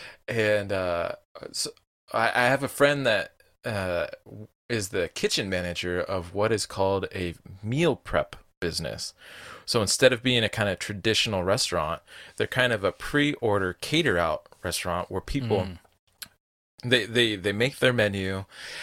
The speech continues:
Speaker 1: and then you check it out. And, like, a lot of them have websites or apps or something like that. You go check it out. You see what you want for, like, the week, kinda in a way, or, or maybe there's only a couple times a week where, like, maybe you have super busy days and you just don't wanna make dinner anyways.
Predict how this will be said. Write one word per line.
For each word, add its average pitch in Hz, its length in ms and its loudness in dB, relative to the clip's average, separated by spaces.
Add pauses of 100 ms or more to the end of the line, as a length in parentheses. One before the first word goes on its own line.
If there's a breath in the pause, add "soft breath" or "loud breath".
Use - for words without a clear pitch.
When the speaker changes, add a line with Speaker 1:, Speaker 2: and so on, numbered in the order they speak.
(200 loud breath)
Speaker 1:
and 95 260 -2
then 92 440 -4 (340)
you 117 220 -2
check - 300 2
it - 60 -4
out. 87 140 4
And, 110 100 -4
like, 101 200 2 (120)
a 113 40 -8
lot 110 160 6
of 110 60 0
them 107 100 -2
have 98 220 -2
websites 82 440 -2
or 76 100 -2
apps 76 300 -2
or 85 60 -6
something 82 320 -6
like 80 160 -10
that. 80 200 -6
You 82 60 -10
go 98 100 -2
check 104 200 -2
it 98 80 0
out. 95 220 4
You 101 100 -6
see 120 360 2
what 110 280 4
you 107 100 -4
want 101 400 0
for, 101 180 -2
like, 95 220 0
the 101 160 0
week, 104 540 -6 (560 loud breath)
kinda 87 260 0
in 90 80 -2
a 90 80 0
way, 87 220 2
or, 87 160 2 (160)
or 101 40 -2
maybe 104 280 -2
there's 92 240 -2
only 92 180 -2
a 85 40 -6
couple - 240 -6
times 90 280 0
a 85 60 -4
week 87 260 -6
where, 85 160 0
like, 78 220 -8
maybe 104 200 -2
you 98 120 2
have 85 140 2
super 90 260 -2
busy 80 240 -6
days 80 340 -4
and 85 100 -8
you 82 60 -8
just 82 180 -4
don't 85 140 -2
wanna 80 140 -8
make 82 180 -8
dinner 87 200 -6
anyways. 80 440 -6